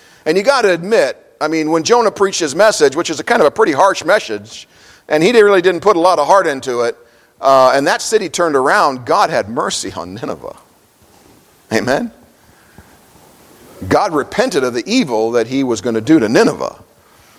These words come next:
Now, in this case, in the Bible, evil is something bad happening. For example, he was gonna kill 'em all. And that's counted as evil. Not sin, God doesn't sin, but,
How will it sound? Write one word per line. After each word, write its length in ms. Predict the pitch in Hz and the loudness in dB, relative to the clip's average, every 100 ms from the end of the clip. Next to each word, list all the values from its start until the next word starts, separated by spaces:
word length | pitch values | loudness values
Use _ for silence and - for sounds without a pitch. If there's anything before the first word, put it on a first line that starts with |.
| _ _ _ | _ _ _
Now, 260 | 151 147 143 | -2 0 0
in 140 | 156 | -2
this 140 | 185 | -2
case, 260 | - 160 143 | -2 -2 -2
in 100 | 156 | -2
the 60 | 143 | 0
Bible, 400 | 175 196 165 156 | 0 2 0 0
evil 420 | 208 214 160 151 | -2 0 2 2
is 100 | 135 | 0
something 320 | - 156 143 | -2 -4 -4
bad 240 | 127 143 123 | 0 0 0
happening. 420 | 113 95 78 55 _ _ _ _ | -4 -6 -12 -20 _ _ _ _
For 140 | - 123 | -6 -4
example, 560 | 117 139 135 110 104 - - - - - - _ | 0 0 2 -2 -4 -12 -18 -8 -4 -4 -6 _
he 60 | 139 | -10
was 120 | 135 | -8
gonna 140 | 110 | -8
kill 220 | 95 156 135 | -2 0 0
'em 100 | 95 | -2
all. 200 | 67 - _ _ _ _ _ _ | -10 -16 _ _ _ _ _ _
And 80 | - | -2
that's 140 | 113 - | -2 2
counted 320 | 123 110 92 | 0 0 -4
as 120 | 92 | -2
evil. 360 | 151 120 64 - - - | 0 0 -2 -12 -14 -4
Not 200 | 143 - | -2 -2
sin, 520 | - 208 127 104 139 | 0 0 0 -4 -2
God 220 | 127 117 | 0 0
doesn't 220 | 110 110 | -4 -6
sin, 460 | - 208 131 113 143 _ _ _ _ _ _ _ _ | -2 0 0 -4 -12 _ _ _ _ _ _ _ _
but, 400 | 117 120 - - | 2 2 -2 -20